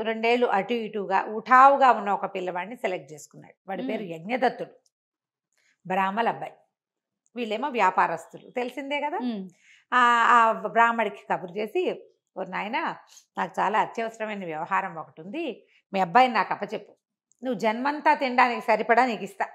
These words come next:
Speaker 2: ఓకే.
Speaker 1: నీ పిల్లాడి భవిష్యత్తుకు వచ్చిన ఇబ్బంది లేదు, నీకు వచ్చిన ఇబ్బంది లేదు. నా పాలనలో ఉన్నావు ఇన్నాళ్ళు,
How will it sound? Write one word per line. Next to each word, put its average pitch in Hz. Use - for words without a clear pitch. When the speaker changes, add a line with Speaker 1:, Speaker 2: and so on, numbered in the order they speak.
Speaker 2:
ఓకే. 196
Speaker 1:
నీ 269
పిల్లాడి 269
భవిష్యత్తుకు 277
వచ్చిన 285
ఇబ్బంది 294
లేదు, 320
నీకు 269
వచ్చిన 233
ఇబ్బంది 190
లేదు. 202
నా 240
పాలనలో 262
ఉన్నావు 202
ఇన్నాళ్ళు, 254